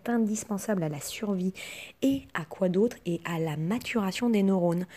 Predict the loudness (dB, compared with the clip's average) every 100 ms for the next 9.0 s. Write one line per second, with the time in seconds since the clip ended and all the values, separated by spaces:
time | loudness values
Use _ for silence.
0 | -20 -6 -2 -2 -2 -4 -4 -4 -6 -4
1 | -2 0 -2 -2 -2 0 0 0 0 2
2 | 2 0 -2 2 4 4 0 -10 -14 -18
3 | -14 -12 -12 -10 -2 0 2 2 0 0
4 | 0 -2 -8 _ _ -20 _ _ -16 -2
5 | 2 2 2 0 0 0 0 0 -2 0
6 | 0 -2 -4 -2 0 0 0 2 4 4
7 | 2 2 0 -2 -4 -8 -16 -16 -16 -16
8 | -20 _ -4 -4 -2 -2 2 2 2 0